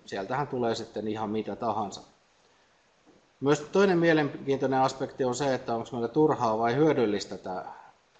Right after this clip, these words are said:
kyseinen data ihan näissä kaikissa kolmessa kategoriassa. Big dataan liitetään usein tämmöisiä englanninkielisiä sanoja, jotka alkaa V-kirjaimella.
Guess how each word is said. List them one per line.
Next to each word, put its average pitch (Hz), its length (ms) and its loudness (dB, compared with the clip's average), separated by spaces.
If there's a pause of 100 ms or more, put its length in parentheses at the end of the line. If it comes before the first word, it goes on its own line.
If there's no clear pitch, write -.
(120)
kyseinen 104 480 -2
data 104 320 -2 (360)
ihan 104 240 -4
näissä 123 260 -4
kaikissa 107 540 -4 (760)
kolmessa 107 480 -2
kategoriassa. 95 920 -6 (2750)
Big 220 180 4
dataan 233 360 2
liitetään 160 760 4 (440)
usein 160 440 2 (540)
tämmöisiä 123 400 -2
englanninkielisiä 120 920 0
sanoja, 156 500 0
jotka 113 320 -2
alkaa 113 360 -2
V-kirjaimella. 120 1000 0